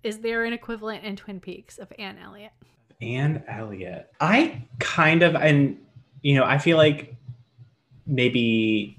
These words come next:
Speaker 2: the way I'm thinking about it is, like, I feel like Anne Elliot has a lot of qualities that maybe a lot of Twin Peaks characters can relate to or can, you know, can feel themselves. And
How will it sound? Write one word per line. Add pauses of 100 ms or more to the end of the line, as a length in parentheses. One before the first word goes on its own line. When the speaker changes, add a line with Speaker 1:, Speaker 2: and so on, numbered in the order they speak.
(160)
Speaker 2:
the
way
I'm
thinking
about
it
is,
like,
I
feel
like
Anne
Elliot
has
a
lot
of (120)
qualities (400)
that (160)
maybe
a
lot
of
Twin
Peaks
characters
can
relate
to (420)
or
can,
you
know, (400)
can
feel
themselves. (340)
And